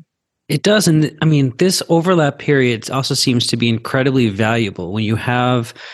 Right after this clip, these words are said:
kind of the clean W two income that lenders like to see, still is a steady stream of income that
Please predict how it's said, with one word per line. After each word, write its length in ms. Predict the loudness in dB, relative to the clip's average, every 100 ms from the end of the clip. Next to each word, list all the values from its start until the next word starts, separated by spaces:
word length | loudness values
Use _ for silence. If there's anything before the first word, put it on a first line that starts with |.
| -14
kind 180 | -4 0
of 60 |
the 80 | 0
clean 480 | -2 0 2 2 2
W 300 | 0 0 0
two 200 | -2 -2
income 540 | -2 -2 0 2 2
that 300 | 2 0 -2 -4
lenders 420 | 0 2 0 0
like 200 | -2 -2
to 100 | -4
see, 480 | -2 0 2 2 -2 -8 -4
still 400 | -2 0 0 0
is 180 | 0 0
a 60 |
steady 260 | 0 0 0
stream 220 | 0 0
of 120 | 0
income 560 | 0 -2 -2 0 2 2
that 260 | 2 -2